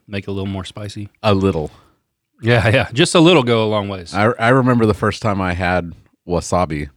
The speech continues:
Speaker 2: and I thought I was gonna pass out.
Speaker 1: Mm-hmm.
Speaker 2: It's like, "Oh, this looks good," and just stuck a, <laughs> just stuck a
Speaker 1: Oh, yeah.
Speaker 2: spoonful in my
Speaker 1: You gotta
Speaker 2: mouth.
Speaker 1: be careful.
Speaker 2: Like, I was getting tunnel vision.
Speaker 1: <laughs>
Speaker 2: That's how bad it was.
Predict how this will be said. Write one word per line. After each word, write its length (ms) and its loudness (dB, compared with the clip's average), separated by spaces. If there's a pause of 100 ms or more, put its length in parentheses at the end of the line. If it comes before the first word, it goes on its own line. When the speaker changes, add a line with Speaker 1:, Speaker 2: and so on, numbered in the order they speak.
(440)
Speaker 2:
and 140 -8
I 80 -2
thought 180 -2
I 40 -2
was 100 -4
gonna 160 -8
pass 300 -10
out. 180 -16 (1120)
Speaker 1:
Mm-hmm. 300 -6
Speaker 2:
It's 80 -2
like, 140 2
"Oh, 180 0
this 160 -4
looks 160 -2
good," 260 0
and 80 -4
just 220 -6
stuck 300 -8
a, 100 -2 (440)
<laughs> 320 -12
just 200 -12
stuck 380 -8
a 100 -6
Speaker 1:
Oh, 120 2
yeah. 120 4
Speaker 2:
spoonful 540 0 (520)
in 140 -4
my 120 0
Speaker 1:
You 40 -2
gotta 140 2
Speaker 2:
mouth. 80 -2
Speaker 1:
be 80 -6
careful. 380 -6 (760)
Speaker 2:
Like, 220 0 (260)
I 120 4
was 180 2
getting 260 2
tunnel 240 2
vision. 400 -4 (480)
Speaker 1:
<laughs> 260 -20
Speaker 2:
That's 640 -4
how 100 0
bad 220 0
it 80 -4
was. 380 -10